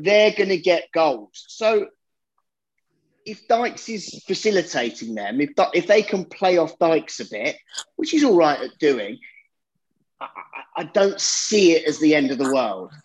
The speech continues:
I was quite enthused by the Rotherham game because on another day, you, you win that three four nil.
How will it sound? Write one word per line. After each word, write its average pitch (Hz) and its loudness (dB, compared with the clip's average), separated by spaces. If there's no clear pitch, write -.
I 170 2
was 202 -2
quite 220 0
enthused 175 -4
by 170 2
the 170 0
Rotherham 165 -2
game 180 -4
because 170 -2
on 170 0
another 180 2
day, 135 -4
you, 135 -6
you 131 -2
win 120 -4
that 120 -6
three 120 -2
four 117 -6
nil. 113 -6